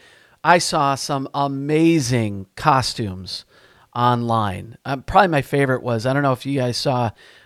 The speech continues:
uh, the Dumbo attraction that the <laughs> lady was wearing,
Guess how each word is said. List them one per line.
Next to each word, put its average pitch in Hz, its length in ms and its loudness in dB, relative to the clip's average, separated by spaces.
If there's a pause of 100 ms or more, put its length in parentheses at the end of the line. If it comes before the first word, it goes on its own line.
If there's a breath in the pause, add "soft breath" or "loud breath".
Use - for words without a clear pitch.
(120)
uh, 113 280 0
the 117 480 -2 (140)
Dumbo 127 720 2
attraction 107 800 -8
that - 160 -8
the 180 80 -10
<laughs> 120 120 -2
lady 135 220 -2
was 113 220 -6
wearing, 107 440 -8